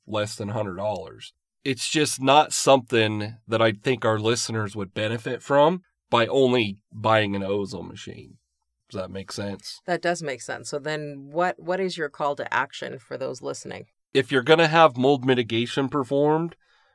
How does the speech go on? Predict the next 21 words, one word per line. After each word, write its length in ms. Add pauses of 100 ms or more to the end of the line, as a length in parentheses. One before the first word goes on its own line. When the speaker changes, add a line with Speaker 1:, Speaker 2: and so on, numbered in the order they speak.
Speaker 1:
make 200
sure 260
you 140
get 200
the 100
proper 380
contractor. 640
And 80
we're 100
actually 280
gonna 160
talk 280
about 240
that, 120
I 80
think, 240
in 60
a 80
couple 340
weeks. 480
But 200